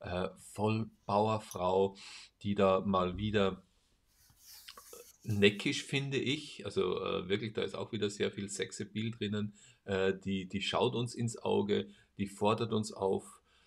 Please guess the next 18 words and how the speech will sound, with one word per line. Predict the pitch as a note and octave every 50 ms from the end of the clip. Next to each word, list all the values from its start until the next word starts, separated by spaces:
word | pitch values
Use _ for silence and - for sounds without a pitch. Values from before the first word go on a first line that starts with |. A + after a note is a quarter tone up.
| _ _ -
ähm, | - G2 F#2+ F#2 F#2+ F#2+ F#2 F#2 G2 A#2 _ _ _ _ _ _ _ _ _ _ _ _ _ _ _ _ _ _ _ _ _ _ _ _ _ _ _ _ - -
die | G#3 G#3
fordert | G3+ - F#3 F#3+ F#3 F3 F3+
uns | F3 D#3 D#3
auf, | - - D#3+ D#3 D3+
an | A#2+ G#2+
unser | A2 G#2+ - G#2
Limit | F#2 F#2 F2+ F2 E2+ - -
zu | - -
kommen. | - - - - F#2+ F#2+ - -
Also | G2+ G#2+ B2
das | C3 C#3 -
finde | - D3+ D3+ D3+ C#3+
ich, | C#3 C3+
das | C3+ -
finde | - - C#3 C3+ C#3
ich | B2+
ganz | - A#2+ A#2+ B2 - -